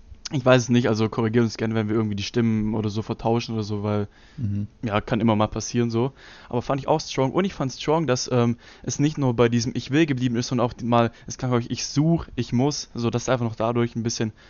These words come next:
Speaker 1: lyrisch gesehen, Variation reingekommen ist.
Speaker 2: Mhm.
Speaker 1: Ansonsten fand ich eigentlich ein ziemlich nices Teil, so wie gesagt, relativ düster,
Speaker 2: Mhm.
Speaker 1: aber hat auch zur Thematik und allem gepasst, also kriegt von mir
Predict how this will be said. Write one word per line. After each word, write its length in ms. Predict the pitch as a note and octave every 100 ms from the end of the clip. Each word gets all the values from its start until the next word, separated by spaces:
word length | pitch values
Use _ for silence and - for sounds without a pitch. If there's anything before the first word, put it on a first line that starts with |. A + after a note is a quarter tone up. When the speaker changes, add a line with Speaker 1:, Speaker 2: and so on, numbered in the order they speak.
| -
Speaker 1:
lyrisch 380 | A#2+ C3+ C#3+ D3
gesehen, 360 | C3+ B2 C3+ C3+ - - _
Variation 640 | A#2 A2 A2 - B2+ B2
reingekommen 500 | A2 A2 G#2 A#2+ A2+ A#2+
ist. 180 | - - -
Speaker 2:
Mhm. 140 | - F#2+
Speaker 1:
Ansonsten 580 | A2+ A2+ C#3 - D#3+ D3+ - _ _ - -
fand 240 | - A#2+
ich 140 | A2 -
eigentlich 200 | A#2 - A#2 A2
ein 80 |
ziemlich 420 | - - B2 A2+ -
nices 440 | A2 G#2+ A2 A2+ -
Teil, 240 | - B2
so 140 | A#2+
wie 60 | A2
gesagt, 260 | A2 A#2 -
relativ 260 | A#2 A#2 - -
düster, 520 | A2+ B2 - F3 E3 - - -
Speaker 2:
Mhm. 100 | A2
Speaker 1:
aber 160 | A2+ G#2+
hat 120 | B2
auch 200 | A2+ G#2+
zur 180 | - G#2+
Thematik 460 | A#2 G#2+ A2+ A#2
und 80 | A#2+
allem 180 | G#2+ G#2+
gepasst, 460 | G2+ B2 C3+ - -
also 180 | A2
kriegt 220 | G#2 A2+ -
von 140 | A2+
mir 180 | A2